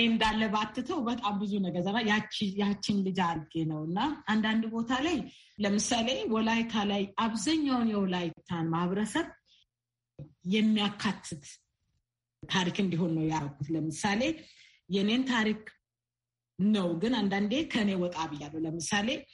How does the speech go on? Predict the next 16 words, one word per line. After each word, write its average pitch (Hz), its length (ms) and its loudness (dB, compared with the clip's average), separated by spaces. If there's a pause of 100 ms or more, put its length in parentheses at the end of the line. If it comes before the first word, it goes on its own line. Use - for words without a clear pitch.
(300)
የኔ 214 280 4
አባት፣ 202 380 0
አባቴ 190 320 -2 (380)
ሐኪም 208 420 0
ነው፣ 139 140 -8 (140)
የኔ 180 200 2
አባት 147 360 -6
በእውነት 165 420 -2
ማለት - 240 -8
ነው። 156 120 -14
ግን 240 200 0
እዛ 214 160 0 (120)
መጽሐፍ 196 400 0
ላይ 262 200 2
የሲቆ 190 460 0
አባት 254 400 -2